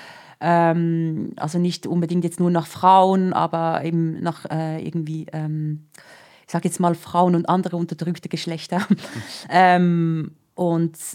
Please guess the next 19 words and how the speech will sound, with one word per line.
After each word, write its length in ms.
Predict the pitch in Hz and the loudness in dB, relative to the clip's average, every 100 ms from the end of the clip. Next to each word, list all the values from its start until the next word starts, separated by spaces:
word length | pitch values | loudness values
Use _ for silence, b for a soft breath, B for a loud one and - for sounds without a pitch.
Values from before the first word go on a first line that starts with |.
| - | -4
hab 200 | 175 170 | 0 0
vielleicht 280 | 185 165 175 | 2 2 2
auch 80 | - | 0
deswegen, 1000 | 165 165 - 180 175 170 170 165 165 - | 0 0 -2 0 2 2 0 0 -2 -2
ähm, 880 | 160 160 160 156 156 156 160 165 160 | -2 0 0 -2 -2 -4 -6 -8 -8
sehr 240 | - 170 | -4 -4
viel 220 | 175 165 156 | -4 -8 -6
Zuspruch 400 | 185 - 180 - | -8 -6 -10 -10
bekommen 440 | 165 - 175 170 | -8 -4 -2 -2
von, 500 | - 170 165 165 160 | -4 -2 0 0 -2
von 300 | - - 170 165 | -8 -4 -4 -4
Personen, 440 | 180 175 170 170 | -8 -6 -4 -4
die 100 | 165 | -4
sich 220 | 160 165 | -10 -8
jetzt 120 | 165 170 | -6 -6
nicht 180 | 160 | -2
eindeutig 460 | 170 165 160 156 - | -2 0 -4 -6 -2
nur 140 | 165 | -2
als, 240 | 160 156 | -2 -6